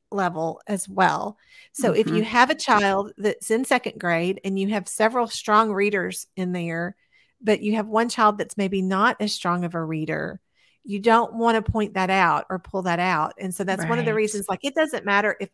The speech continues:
Speaker 1: I'm working with second grade or if I'm working with sixth grade. I ask for volunteers to read.
Speaker 2: Yes.
Speaker 1: I never say, "Virginia, will you read the
Speaker 2: Mm-hmm.
Speaker 1: next verse?" Not only because I don't necessarily know Virginia's reading level,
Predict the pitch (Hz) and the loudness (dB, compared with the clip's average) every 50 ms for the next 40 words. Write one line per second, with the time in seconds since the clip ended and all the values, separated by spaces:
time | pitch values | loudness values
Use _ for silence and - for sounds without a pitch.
0 | _ - 190 202 208 214 214 208 165 202 208 208 208 - 190 170 175 170 170 - | _ -4 -2 -2 0 -2 -2 -4 -4 -2 -2 -2 -2 -4 -6 -4 -6 -6 -6 -4
1 | - 202 208 - 240 - - 226 226 233 233 233 214 - - 185 - - 196 - | -4 -4 -4 -4 -6 -8 -4 -2 0 0 0 -2 -2 -4 -6 -6 -4 -6 -6 -4
2 | 185 190 190 190 190 196 - - 202 190 180 175 180 180 - - - 247 240 - | -4 -2 -2 -2 -2 -4 -4 -4 -6 -4 -2 -2 -4 -4 -4 -4 -4 -4 -4 -6
3 | - - _ - 180 165 156 147 147 147 - 202 - _ _ _ _ _ _ _ | -12 -14 _ -6 -4 -4 -2 -4 -4 -6 -8 -10 -16 _ _ _ _ _ _ _
4 | _ _ _ _ _ _ _ - - _ - 214 247 262 277 269 269 - - 233 | _ _ _ _ _ _ _ -20 -4 _ 6 8 8 8 8 6 4 0 0 0
5 | 214 202 202 190 190 180 180 180 175 - 185 190 185 - - - 160 156 165 160 | 2 4 4 4 4 2 0 -2 -2 -2 -2 -2 -2 -4 -6 -6 -6 -4 -4 -4
6 | 151 143 143 - 190 202 - _ _ _ _ - - 143 143 - - - - - | -4 -4 -6 -8 -10 -12 -14 _ _ _ _ -20 -18 -16 -16 -16 -18 -10 -2 4
7 | 202 214 226 233 233 220 220 220 220 226 220 214 208 196 - - - 202 196 190 | 6 6 6 6 4 4 4 4 4 4 4 4 2 0 -2 0 2 4 4 4
8 | 180 170 175 175 - - 196 196 185 202 208 214 214 220 220 208 208 202 196 185 | 4 2 0 -2 -2 -2 -2 -2 -2 0 -2 -2 0 0 0 0 0 0 -2 -2
9 | 190 185 185 190 190 185 190 185 175 165 160 160 151 147 190 180 175 156 - 180 | -2 -2 -2 -2 -2 -2 -2 -2 -2 -2 -2 -4 -6 -4 0 0 0 0 -2 -8
10 | 175 - - - - _ _ _ _ _ _ _ _ _ _ _ _ - 226 220 | -12 -14 -16 -16 -18 _ _ _ _ _ _ _ _ _ _ _ _ -4 -2 2
11 | 220 240 262 294 - - 254 254 254 240 208 220 214 - 226 202 - - 196 214 | 4 8 8 6 6 4 0 0 0 0 0 0 -2 -2 -4 -2 0 2 2 4
12 | 240 247 247 233 - 214 208 208 208 202 - 208 196 - 220 196 202 196 196 190 | 4 4 2 2 0 0 2 2 2 2 0 -2 -2 0 0 0 2 2 0 0
13 | 185 185 185 185 202 185 180 170 - - 190 190 185 180 175 170 170 170 170 - | 0 0 -2 -2 -2 -4 -6 -6 -6 -6 -4 -2 -2 0 0 -2 -2 -2 -4 -8
14 | - _ - 196 202 233 254 277 247 202 175 160 151 151 156 160 156 156 - 196 | -10 _ -2 0 0 0 0 0 -2 -2 -2 -2 -2 -4 -4 -4 -6 -6 -4 -6
15 | 226 220 | -6 -8